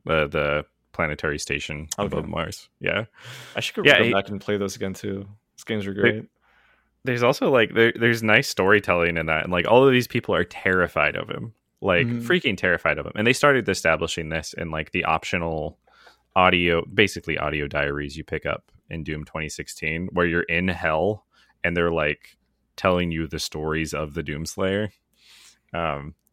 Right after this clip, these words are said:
Speaker 1: in the super dramatic voice. But, like, whenever he's dealing with humans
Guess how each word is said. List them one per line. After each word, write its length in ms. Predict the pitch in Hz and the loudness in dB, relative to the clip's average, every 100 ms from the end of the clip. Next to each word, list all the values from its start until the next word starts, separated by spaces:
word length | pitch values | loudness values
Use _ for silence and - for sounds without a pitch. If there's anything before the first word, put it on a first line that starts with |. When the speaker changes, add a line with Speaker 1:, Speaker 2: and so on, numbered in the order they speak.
| _ - | _ -8
Speaker 1:
in 100 | 80 | -8
the 80 | 73 | -8
super 300 | - 76 82 | -10 -8 -8
dramatic 380 | 76 76 73 - | -4 -4 -4 -6
voice. 320 | 82 90 - _ _ - _ _ | -6 -6 -10 _ _ -20 _ _
But, 100 | 98 | 2
like, 140 | 98 101 | 4 4
whenever 360 | 127 170 240 165 | 6 4 4 2
he's 260 | 151 143 | 0 -2
dealing 340 | - 120 147 113 | 0 2 4 4
with 140 | 98 | 0
humans 840 | - 160 120 76 78 85 - - | 0 -2 0 -2 -4 -10 -14 -18